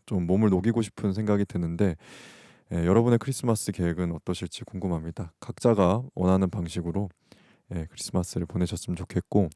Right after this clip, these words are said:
또, 어, 오-, 올해는 아직 눈이 많이 아직 온, 온 것 같진 않은데, 네, 크리스마스에, 어, 눈이 올까 모르겠지만, <laughs> 네, 아, 어쨌든 좋아하는 날씨 그리고 그런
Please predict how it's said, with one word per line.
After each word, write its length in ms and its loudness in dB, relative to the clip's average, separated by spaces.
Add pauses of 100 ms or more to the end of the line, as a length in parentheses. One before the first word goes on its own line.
(640)
또, 380 4 (920)
어, 600 -2 (280)
오-, 160 -6
올해는 300 8
아직 260 6 (120)
눈이 320 6
많이 220 6
아직 260 4
온, 200 2 (100)
온 120 -2
것 140 4
같진 260 4
않은데, 460 2 (120)
네, 180 -6
크리스마스에, 760 2 (560)
어, 480 0
눈이 300 4
올까 680 6 (200)
모르겠지만, 640 6
<laughs> 340 -2
네, 260 -4 (1120)
아, 80 -10
어쨌든 600 0 (160)
좋아하는 420 6
날씨 600 -2
그리고 380 -6 (400)
그런 520 -2